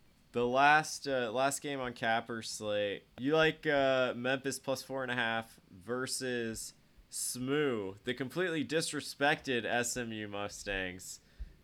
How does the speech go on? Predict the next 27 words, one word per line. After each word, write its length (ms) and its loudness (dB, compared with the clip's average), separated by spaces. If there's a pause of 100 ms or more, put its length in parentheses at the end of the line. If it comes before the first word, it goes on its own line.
Not 280 2
in 120 -2
the 80 -6
playoff 480 -2
rankings. 680 -6
A 300 4
A 40 2
C 320 -2
just 280 -4
got 420 0
completely 500 -6
shat 380 -2
on. 240 -4 (420)
Memphis 640 2
is, 360 0
this 280 -2
isn't 460 0 (280)
the 200 6
old 240 10
Memphis, 760 4
so 200 2
I'm 220 2
curious 540 4
what 160 4
you're 120 2
seeing 420 0
here, 420 0